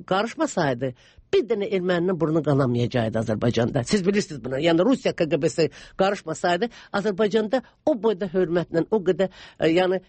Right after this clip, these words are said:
ermənilər bizi vadar elədilər ki, Azərbaycanda özü yenə bizim əlimizdən yox. Ə, rus qrupları ilə, hamısı ilə həmin o faciələr oldu. Baxın, görün. Bütün,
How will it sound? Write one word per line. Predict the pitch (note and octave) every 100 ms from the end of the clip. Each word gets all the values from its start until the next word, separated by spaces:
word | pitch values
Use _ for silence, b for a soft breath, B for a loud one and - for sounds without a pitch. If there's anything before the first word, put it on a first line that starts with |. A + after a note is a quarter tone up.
| _
ermənilər | G3+ G3+ G#3 G#3 G3+ B3 - -
bizi | C#3 D3 B2+ D3+ C#3+ A#2 C#3+ C#3+
vadar | E3 D3 E3 D3+
elədilər | D3+ C3+ D#3 C#3
ki, | F#3+
Azərbaycanda | C3 C3+ C#3+ B2+ C#3 D3 F3+ B -
özü | F3+ G3
yenə | F3 F#3+ D#3
bizim | C#3+ E3 D#3+
əlimizdən | D3 D3+ B2+ C#3+ C#3+ B2
yox. | A#2+ - b b b -
Ə, | D3 C#3+ D3
rus | F3 -
qrupları | C#3+ - D3 C#3 C3+
ilə, | C3+ C3 A#2+
hamısı | G3 D#3+ - D#3
ilə | F3+ C#3
həmin | D3+ D#3+ D3+
o | D3+ B
faciələr | - F3+ D#3 E3 D#3 D3+ C3+
oldu. | C3 B2+ C3+ B B B _
Baxın, | D#4 D#4 C#4 A3
görün. | A3+ D#3+ C3+ - b b _ _ -
Bütün, | E3 - E4+ - - F#4+ F#4